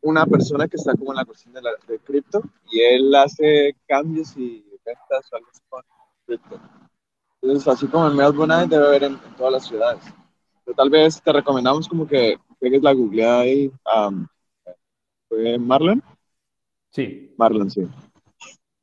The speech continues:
Speaker 1: Am,
Speaker 2: Sí.
Speaker 1: Freddy también pregunta sobre T F N y la cuenta bancaria, ya que ahora se pueden realizar online, ¿los puedo realizar fuera de Australia con visa aprobada?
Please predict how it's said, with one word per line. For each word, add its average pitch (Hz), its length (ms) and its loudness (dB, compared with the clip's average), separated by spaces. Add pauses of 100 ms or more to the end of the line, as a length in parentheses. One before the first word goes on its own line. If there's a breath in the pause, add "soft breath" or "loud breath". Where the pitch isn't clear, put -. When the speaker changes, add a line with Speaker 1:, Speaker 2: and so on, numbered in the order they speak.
(1000)
Speaker 1:
Am, 120 460 4
Speaker 2:
Sí. - 240 -16
Speaker 1:
Freddy 131 280 4
también 127 640 -2 (220)
pregunta 120 1000 -2
sobre 123 300 -4
T 147 160 0
F 156 300 -4
N 160 220 -4
y 151 60 -2
la 131 100 -2
cuenta 135 300 -6
bancaria, 123 500 -2 (460)
ya 127 380 2
que 131 240 -4
ahora 120 480 0
se - 160 -12
pueden 120 320 -6
realizar 113 420 -2
online, 117 480 -4 (260)
¿los 120 460 -6 (320)
puedo 120 180 4
realizar 113 380 -2
fuera 120 300 0
de 117 60 2
Australia 110 280 -2
con 107 320 -10
visa 110 200 -18
aprobada? 117 440 2